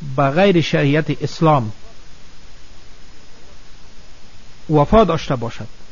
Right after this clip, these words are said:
یا جواز حکم غیر از آن که خداوند نازل کرده بدهد، کافر می شود. خداوند می فرماید: "و من لم یحکم بما انزل الله فاولئک هم الکافرون."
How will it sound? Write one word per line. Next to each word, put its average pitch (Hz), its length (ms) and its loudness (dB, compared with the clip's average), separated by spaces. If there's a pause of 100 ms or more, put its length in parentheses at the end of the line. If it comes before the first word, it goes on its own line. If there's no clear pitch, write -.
(300)
یا 147 160 4
جواز 156 340 6
حکم 156 560 0
غیر 160 300 2
از 147 180 0
آن 165 180 4
که 143 140 -4
خداوند 139 560 2
نازل 139 260 2
کرده 120 360 -4 (420)
بدهد، 180 340 2
کافر 135 280 -2
می 120 140 -4
شود. 110 240 -6 (420)
خداوند 143 420 2
می 151 140 4
فرماید: 113 440 -6 (680)
"و 151 40 2
من 151 220 6
لم 180 240 6
یحکم 170 380 2
بما 131 280 0
انزل 156 340 0
الله 143 320 2 (320)
فاولئک 131 500 0 (140)
هم 160 100 4
الکافرون." 123 640 -2